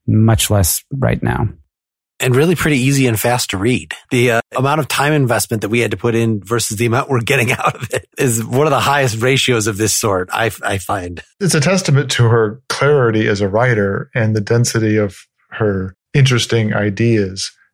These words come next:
Speaker 3: I, uh, said when I opened that I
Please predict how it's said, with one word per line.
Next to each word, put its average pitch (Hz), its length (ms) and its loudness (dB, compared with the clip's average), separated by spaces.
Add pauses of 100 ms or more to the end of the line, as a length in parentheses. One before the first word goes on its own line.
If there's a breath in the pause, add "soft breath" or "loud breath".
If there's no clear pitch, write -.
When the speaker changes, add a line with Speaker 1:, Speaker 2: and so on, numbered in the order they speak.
(160 loud breath)
Speaker 3:
I, 147 560 2
uh, 135 160 2
said 135 440 2
when 127 120 4
I 120 360 4
opened 123 580 2
that 110 160 2
I 110 360 2